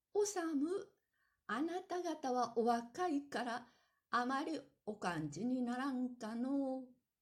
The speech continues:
と、老人だけにただ一人寒がっている。しばらくはじいさんの方へ気を取られて、他の化け物のことは全く忘れていたのみならず、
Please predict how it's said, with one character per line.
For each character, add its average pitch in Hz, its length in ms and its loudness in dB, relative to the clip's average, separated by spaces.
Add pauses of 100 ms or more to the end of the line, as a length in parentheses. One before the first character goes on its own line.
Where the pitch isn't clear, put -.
(160)
と、 - 300 -6 (100)
老 254 300 4
人 262 320 4
だ 262 140 -2
け 277 180 -2
に 214 280 -2 (300)
た 233 140 -2
だ 220 120 -2
一 - 320 -6
人 254 160 -4
寒 156 360 -6
が 143 100 -4
っ 135 80 -12 (140)
て - 80 -6
い 143 180 -6
る。 - 180 -10 (1040)
し - 180 -2
ば 311 160 2
ら 339 120 -2
く - 140 -10
は 160 160 -2
じ 254 160 -2
い 269 40 0
さ 180 180 -6
ん 160 60 -4
の 147 100 -4
方 151 180 -4
へ - 320 -10
気 208 200 0
を 220 120 -2
取 220 200 -8
ら 214 120 -2
れ 180 120 -6
て、 - 340 -12 (300)
他 269 280 0
の 285 200 6
化 226 160 0
け 240 120 6
物 262 300 4
の 190 140 2
こ 185 100 -6
と 185 180 -4
は 160 220 -6 (240)
全 269 380 -2
く 285 100 -4
忘 226 340 -4
れ 220 140 -4
て 190 400 -6
い 190 160 -4
た 190 140 0
の 175 140 0
み 285 180 2
な 185 140 -2
ら 156 140 -6
ず、 233 320 -4